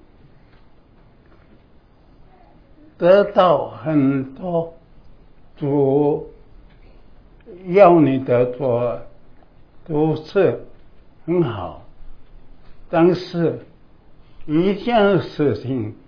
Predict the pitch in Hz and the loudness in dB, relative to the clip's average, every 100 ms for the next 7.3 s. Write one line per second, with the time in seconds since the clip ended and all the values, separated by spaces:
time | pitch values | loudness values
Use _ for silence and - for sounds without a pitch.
0 | - - _ - - - - 143 139 131 | -20 -20 _ -20 -20 -20 -6 -2 0 2
1 | 160 165 - - - _ - - 135 147 | 2 0 -6 -20 -20 _ -20 -18 -6 -4
2 | 147 156 147 127 - 160 156 - 139 139 | 0 0 0 -2 -4 -2 -2 -2 -2 -2
3 | 117 127 - - - - _ - _ 135 | -4 -6 -8 -16 -20 -20 _ -20 _ 2
4 | 131 135 147 165 156 196 180 156 120 143 | 4 4 4 2 0 0 2 2 2 -2
5 | - - - - - - - _ _ _ | -6 -14 -20 -20 -20 -20 -20 _ _ _
6 | _ - - - - - 127 131 127 127 | _ -20 -20 -20 -20 -20 -12 -6 -4 0
7 | 160 143 | 0 0